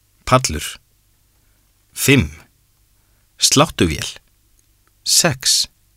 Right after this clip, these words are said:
Timbur. Sjö. Málning. Átta. Gluggi. Níu. Grill. Tíu.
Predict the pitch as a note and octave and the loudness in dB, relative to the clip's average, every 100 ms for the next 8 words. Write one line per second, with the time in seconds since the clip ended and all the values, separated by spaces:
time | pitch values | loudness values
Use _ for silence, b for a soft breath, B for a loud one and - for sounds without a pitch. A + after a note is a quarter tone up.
0 | _ _ _ _ _ - C3 C#3 C3 D2+ | _ _ _ _ _ -4 2 2 2 -6
1 | - - _ _ _ _ _ _ _ _ | -8 -16 _ _ _ _ _ _ _ _
2 | - - B2+ G2+ D#2 - _ _ _ _ | -2 2 4 4 2 -10 _ _ _ _
3 | _ _ F#2 F#2+ A2 B2 F2 D2+ - - | _ _ 0 4 4 4 2 -4 -10 -20
4 | _ _ _ _ _ _ _ _ _ _ | _ _ _ _ _ _ _ _ _ _
5 | A2 A2+ - - D3+ D3 _ _ _ _ | -4 -4 -6 -6 -6 -6 _ _ _ _
6 | - A2+ C#3+ D3 - B2+ _ _ _ _ | -4 0 0 -2 -12 -12 _ _ _ _
7 | _ _ _ _ _ _ _ - G2 G#2 | _ _ _ _ _ _ _ -4 -2 0
8 | B2 C#3 - _ _ _ - _ - G#2 | 2 0 -4 _ _ _ -20 _ -4 2
9 | B2 F2 D#2 - _ _ _ _ _ _ | 2 2 -4 -18 _ _ _ _ _ _
10 | _ _ _ _ - E3+ C3 E2 | _ _ _ _ -6 -2 -2 -4